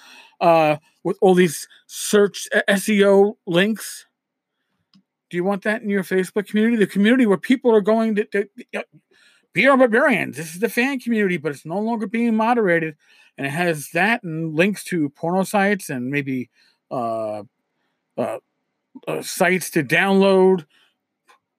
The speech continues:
R P G material for free. And, uh,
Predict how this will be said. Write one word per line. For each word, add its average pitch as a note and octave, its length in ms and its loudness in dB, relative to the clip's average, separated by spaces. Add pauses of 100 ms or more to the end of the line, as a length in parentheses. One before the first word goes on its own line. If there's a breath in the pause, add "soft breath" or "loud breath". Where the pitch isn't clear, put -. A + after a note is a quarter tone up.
(320)
R B2+ 180 -8
P F3 200 -4
G D#3+ 160 -2
material A3+ 420 4
for G3 140 -2
free. A3+ 460 0
And, B2+ 440 -6
uh, A#2+ 260 -10